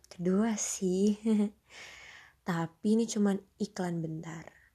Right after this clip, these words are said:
Karena gue mau kasih tahu nih, kalau episode keduanya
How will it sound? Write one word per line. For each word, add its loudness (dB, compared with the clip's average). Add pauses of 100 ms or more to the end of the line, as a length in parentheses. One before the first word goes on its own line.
(120)
Karena -6
gue 0
mau 0
kasih -8
tahu 0
nih, 4 (480)
kalau -2
episode -6
keduanya 0